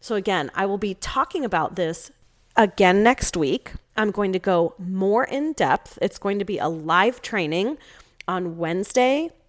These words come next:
October eighteenth. You can go register for my free <laughs> class on how to run a cleanse at theconfidenthealthcoach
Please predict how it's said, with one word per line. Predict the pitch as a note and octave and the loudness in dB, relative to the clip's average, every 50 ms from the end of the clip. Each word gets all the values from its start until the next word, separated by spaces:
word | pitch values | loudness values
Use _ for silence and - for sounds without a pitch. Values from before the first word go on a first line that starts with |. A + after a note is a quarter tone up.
| _ - | _ -6
October | F3 E3+ - _ - - F#3+ F#3+ F#3 A3+ - - | -6 -6 -6 _ -8 -4 -2 -2 0 0 0 0
eighteenth. | - A#3+ - - - - G3+ D3+ C3+ - - - - - - - - - _ _ - | -2 -2 -4 -4 -6 -6 -4 -4 -4 -6 -8 -10 -14 -18 -20 -20 -20 -20 _ _ -12
You | E3+ F3 G3 G#3+ A3 B3 C#4 | -8 -4 -2 0 0 0 -2
can | - - C#4+ D4 D4 | -2 -4 -4 -2 0
go | B3+ A3+ A3 | 0 0 0
register | - - D#3 E3 G3 A3+ A3+ - - A3+ G#3+ G#3+ A3 | 0 0 -2 -2 -2 -4 -4 -4 -4 -2 -2 -2 -4
for | - - F3+ D#3+ | -4 -4 -6 -4
my | E3+ E3+ D#3 D3 D#3+ | -4 -4 -4 -4 -4
free | - - - - G3 A3 C4 | -6 -8 -6 -4 -2 -2 -2
<laughs> | - - | -4 -2
class | - B3 A3+ A3 G3+ F3 G#3+ - - - - | -2 0 4 6 6 4 4 2 -2 -6 -4
on | E3 F3 E3 D#3+ | -4 -4 -4 -4
how | F3+ F3 - - G#3+ F3+ E3+ F3 G3 A#3 | -6 -6 -4 0 2 4 6 6 4 2
to | - - - C#4 B3+ A#3+ | 0 -2 -2 -2 -2 2
run | G#3+ F#3+ E3 D#3+ E3 F#3 G#3 - | 2 4 4 4 4 0 -2 -2
a | - A#3 | -4 -4
cleanse | - - - F#3+ B2 C3+ C3 C#3+ G#3+ C#4 E4 - - - - - - - - - - - _ _ _ _ - | -4 -4 -4 -4 -2 -2 -4 -4 -4 -4 -4 -4 -6 -8 -10 -14 -20 -20 -20 -20 -20 -20 _ _ _ _ -2
at | F#3+ F3+ E3 D3+ - - - - - | 0 2 2 2 0 -4 -8 -14 -10
theconfidenthealthcoach | F3+ F#3 E3 - - - F#3+ F3+ F#3 G#3+ - C4 A#3+ C4 C4 C#4 C#4 - - - _ _ - - G#3 E3+ F3+ - - - - A3 D#3 C#3 - - - - - | -8 -6 -6 -6 -6 -4 -2 -2 -2 -2 -4 -6 -4 -4 -4 -4 -6 -10 -14 -20 _ _ -6 0 0 0 0 0 -4 -8 -4 -2 -2 -2 -2 -4 -8 -12 -16